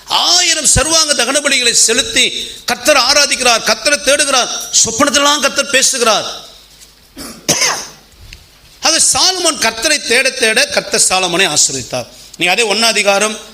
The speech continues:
ஆறுல இருந்து பன்னெண்டு வரை வாசித்தீங்கன்னா, சொப்பனத்துல கேட்பார் கர்த்தர், "உனக்கு என்னப்பா வேணும்?"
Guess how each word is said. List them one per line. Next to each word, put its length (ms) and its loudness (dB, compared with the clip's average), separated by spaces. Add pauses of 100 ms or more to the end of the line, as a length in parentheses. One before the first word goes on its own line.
(100)
ஆறுல 300 2
இருந்து 200 0
பன்னெண்டு 300 0
வரை 160 2
வாசித்தீங்கன்னா, 720 0 (340)
சொப்பனத்துல 440 0
கேட்பார் 340 2
கர்த்தர், 300 0
"உனக்கு 200 -4
என்னப்பா 320 2
வேணும்?" 460 -2